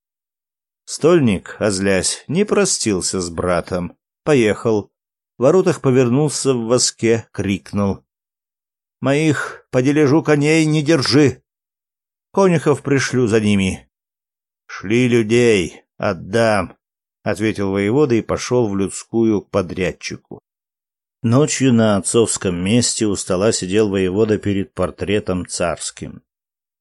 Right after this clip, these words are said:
При огне двух свечей писал то о Ярославле, что дал ему подьячий, делавший перепись жителей.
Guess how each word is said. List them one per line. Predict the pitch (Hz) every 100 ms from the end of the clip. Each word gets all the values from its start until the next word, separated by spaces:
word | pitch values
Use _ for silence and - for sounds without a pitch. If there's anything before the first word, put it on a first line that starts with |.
| _ _ _
При | 120
огне | 131 127 175 170
двух | 156 151
свечей | - 120 98 127 131
писал | 127 107 - 107 120 110
то | 107 98 98
о | 107 101
Ярославле, | 98 87 82 - 104 131 131 135
что | 131 - 117
дал | 113 120
ему | 120 120
подьячий, | 120 117 107 104 - 120
делавший | 95 101 110 - - 110
перепись | 101 95 98 95 101 90
жителей. | 95 85 85 78 78 -